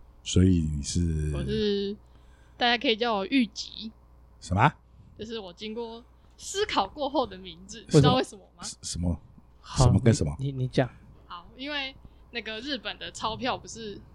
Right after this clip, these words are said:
Speaker 2: 浮着玉吉？
Speaker 3: 哎，是。
Speaker 2: 是的，然后他们会用玉吉来称呼钱钱。
Speaker 3: 哎，是，然后呢？
Speaker 2: 是，然后我很喜欢钱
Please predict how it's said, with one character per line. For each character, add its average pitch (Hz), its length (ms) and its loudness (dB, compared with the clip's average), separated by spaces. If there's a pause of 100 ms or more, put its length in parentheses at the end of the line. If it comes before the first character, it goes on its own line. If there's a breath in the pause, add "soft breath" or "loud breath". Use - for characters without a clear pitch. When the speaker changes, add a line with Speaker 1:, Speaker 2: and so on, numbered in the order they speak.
(100)
Speaker 2:
浮 190 160 -20 (100)
着 175 320 -8 (100)
玉 220 160 -8
吉？ - 220 -18 (120)
Speaker 3:
哎， 143 220 6
是。 135 280 2 (100)
Speaker 2:
是 - 220 -8
的， - 200 -12 (120)
然 214 120 0
后 254 40 0
他 269 160 2
们 233 80 -2
会 262 180 2
用 254 160 2
玉 262 140 -2
吉 - 220 -10
来 180 120 -4
称 208 220 -4
呼 202 260 -10
钱 - 300 -4
钱。 - 260 -4 (380)
Speaker 3:
哎， 143 180 6
是， 131 460 4
然 135 120 2
后 143 140 4
呢？ 139 40 2
Speaker 2:
是， 139 40 6
然 135 100 6
后 254 180 4
我 220 100 0
很 226 80 0
喜 226 100 -2
欢 196 160 -2
钱 - 180 -2